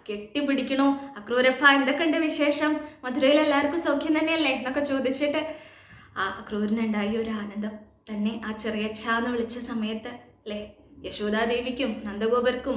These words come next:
ഒക്കെ തൻ്റെ ബന്ധുവായിട്ടുള്ള ആ കൃഷ്ണനെ ആനന്ദി-, ആസ്വദിക്കാൻ സാധിച്ചു വെച്ചാൽ ഇവിടെ ഒരു നിമിഷത്തിന് ആ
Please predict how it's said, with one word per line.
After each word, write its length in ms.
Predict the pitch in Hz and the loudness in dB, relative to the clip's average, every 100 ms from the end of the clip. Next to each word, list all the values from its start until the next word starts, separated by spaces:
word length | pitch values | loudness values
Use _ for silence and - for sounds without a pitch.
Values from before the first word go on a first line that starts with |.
| - | -4
ഒക്കെ 260 | - - 277 - - | -10 2 2 2 -4
തൻ്റെ 200 | 220 233 240 | -4 -2 -2
ബന്ധുവായിട്ടുള്ള 680 | 226 220 254 233 226 233 220 220 | -2 0 2 4 2 0 2 2
ആ 20 | 214 220 | 2 -2
കൃഷ്ണനെ 380 | 214 - 214 226 208 | -6 -6 -4 -2 -2
ആനന്ദി-, 340 | 208 220 220 190 | 0 0 -2 -2
ആസ്വദിക്കാൻ 460 | 202 208 226 226 254 269 | -2 0 0 2 2 2
സാധിച്ചു 340 | 202 214 220 233 | 0 0 -2 -2
വെച്ചാൽ 260 | 240 196 - - - - | 0 -2 -4 -12 -20 -12
ഇവിടെ 180 | 202 208 208 | -6 -2 0
ഒരു 80 | 214 214 | 0 -2
നിമിഷത്തിന് 480 | 208 226 214 208 208 - - - - - - | -4 -6 -4 -4 -6 -10 -20 -20 -20 -20 -12
ആ 20 | - | -8